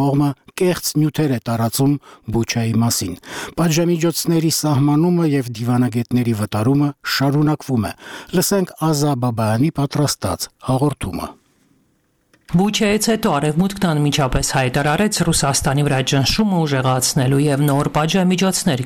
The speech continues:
Speaker 2: կիրառելու ծրագրերի մասին։ Ֆրանսիայի եվրոպական հարցերով պետքարտուղար Կլեման Բոնի խոսքով դա ամենայն հավանականությամբ տեղի կունենա վաղը ապրիլի վեցին,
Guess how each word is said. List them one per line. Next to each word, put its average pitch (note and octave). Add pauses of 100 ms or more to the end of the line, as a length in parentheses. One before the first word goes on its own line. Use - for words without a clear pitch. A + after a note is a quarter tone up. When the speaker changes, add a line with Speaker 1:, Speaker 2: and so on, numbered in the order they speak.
Speaker 2:
կիրառելու C3
ծրագրերի C3+
մասին։ C3 (100)
Ֆրանսիայի E3+
եվրոպական C#3+
հարցերով C3+
պետքարտուղար D3+
Կլեման C3+
Բոնի C3+ (100)
խոսքով F3 (100)
դա E3 (140)
ամենայն C#3+
հավանականությամբ C#3+
տեղի D#3 (100)
կունենա E3+ (220)
վաղը F3+
ապրիլի C3+
վեցին, D#3